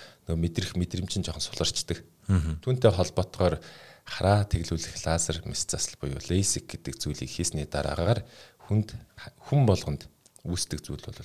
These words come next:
Speaker 1: нүдний хуурайшил.
Speaker 2: Мгм.
Speaker 1: Нөгөө арга хорсох, торох.
Speaker 2: Тий. Тэг хэсэг хугацаанд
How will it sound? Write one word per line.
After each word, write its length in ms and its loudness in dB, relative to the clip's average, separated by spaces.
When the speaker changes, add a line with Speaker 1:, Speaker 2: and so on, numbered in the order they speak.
Speaker 1:
нүдний 320 -8
хуурайшил. 560 -6
Speaker 2:
Мгм. 320 0
Speaker 1:
Нөгөө 160 4
арга 280 0
хорсох, 440 -2
торох. 400 -2
Speaker 2:
Тий. 200 4
Тэг 160 2
хэсэг 160 4
хугацаанд 480 4